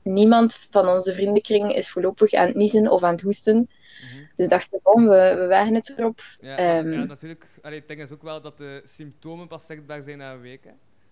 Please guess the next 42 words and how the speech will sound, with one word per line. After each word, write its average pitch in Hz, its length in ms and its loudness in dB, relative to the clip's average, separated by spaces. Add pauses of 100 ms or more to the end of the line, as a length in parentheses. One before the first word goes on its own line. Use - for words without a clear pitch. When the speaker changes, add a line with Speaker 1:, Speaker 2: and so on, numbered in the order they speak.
Speaker 2:
Dus 131 140 -20
het - 180 -20
Speaker 1:
Ja. 214 200 4
Speaker 2:
kan 139 300 -18
wel. 117 340 -18
Speaker 1:
Dat 226 100 2
is 226 120 2
waar. - 220 0 (840)
Het 254 200 0
kan. 226 400 2 (580)
Nu, 226 200 -2
voorlopig 220 480 0
blijft 240 280 -2
iedereen 247 280 2
nog 233 140 -4
gezond. 220 500 -8
We 208 160 0
zullen 202 280 2
zien. 190 160 -6
Ik 180 100 -16
zal 233 140 2
je 220 100 6
op 196 60 0
de 190 80 2
hoogte 196 300 0
houden. 165 240 0
<laughs> - 80 -12 (680)
Speaker 2:
Ja, - 200 -18
<laughs> 330 500 -2
ça 240 60 -18
va. 240 120 -16
Ik - 400 -20
ga 147 80 -10
volgende 156 260 -12
week 180 80 -14
nog - 20 -20
een 151 180 -18
keer - 20 -18
terugbellen, 117 440 -16
het 104 120 -20
is - 140 -20
goed. 117 140 -20